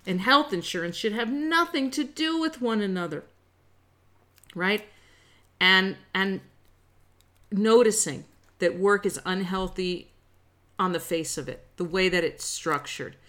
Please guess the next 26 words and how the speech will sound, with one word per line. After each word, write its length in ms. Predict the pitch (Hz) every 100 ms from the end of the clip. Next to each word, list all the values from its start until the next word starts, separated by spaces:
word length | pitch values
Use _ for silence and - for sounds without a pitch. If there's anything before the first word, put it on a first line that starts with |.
| - - - _ _
the, 160 | 175 175
the 180 | 180 180 -
absence 540 | 185 196 - 185 -
of 120 | 147
job 300 | - 147 139
security 680 | - 139 - 147 139 78 - -
and 180 | 151 151
the 220 | 147 147 - - -
reliance 800 | 175 170 180 190 220 175 139 - -
on 380 | 156 147 151 - _ _ _ _ - _
numeric, 640 | 190 202 175 160 156 131 - - -
quantitative 760 | - 180 170 160 - 160 151 131
goals 460 | 143 139 123 - -
and 220 | 156 156
metrics 640 | 143 135 - 101 - - - - - -
and, 280 | 156 151 -
and 260 | 156 151 -
pushing 680 | - 220 220 165 139 - -
people 300 | 202 180 147
to 160 | 139
do 180 | 156 175
more 460 | 165 156 156 127 90
with 260 | 139 180 185
less, 460 | 170 143 - - - _ -
like 200 | 160 143
that's 520 | 151 147 - - -